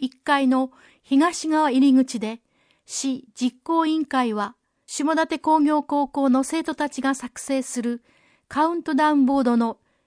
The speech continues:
引き継ぎ式を行いました。ボードは発光ダイオード、エルイーディーの電光掲示板で、国体開催前までの日数などを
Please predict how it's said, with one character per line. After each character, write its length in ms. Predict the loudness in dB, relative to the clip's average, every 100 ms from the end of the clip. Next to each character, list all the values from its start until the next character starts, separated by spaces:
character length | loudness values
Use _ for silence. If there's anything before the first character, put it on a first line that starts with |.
| _
引 220 | -20 -16 -6
き 0 |
継 140 | -2
ぎ 120 | -2
式 300 | -4 -6 -2
を 160 | 0 0
行 140 | 2
い 180 | 2 2
ま 160 | -2 -6
し 80 |
た。 220 | -12 -14 _ _ _ _ _ _ _ _ _ _ _ -2
ボ 200 | 0 4
ー 0 |
ド 120 | 4
は 240 | 2 0 -6 _ _ _ -8
発 160 | -8 _
光 200 | -2 0
ダ 140 | 2 2
イ 100 | 2
オ 180 | 0 0
ー 20 |
ド、 240 | -6 -10 _ _ _ _ _ -6
エ 100 | 0
ル 100 | 2
イ 200 | 4 4
ー 60 |
デ 60 | 2
ィ 260 | -4 -6 -12 -4
ー 40 |
の 200 | -2 -2 -8 _ _ -2
電 180 | 0 0
光 240 | 2 2
掲 280 | 2 -2 -2
示 80 | 0
板 260 | 0 -2
で、 160 | -6 -10 _ _ _ _ _ _
国 260 | -14 -12 -4
体 220 | -2 -2
開 240 | -2 -4 -4
催 300 | 0 2 4
前 200 | 4 4
ま 140 | 4
で 120 | 2
の 180 | 0 0
日 200 | 2 0
数 300 | -2 -4 0
な 140 | 2 2
ど 180 | 0
を 80 | -4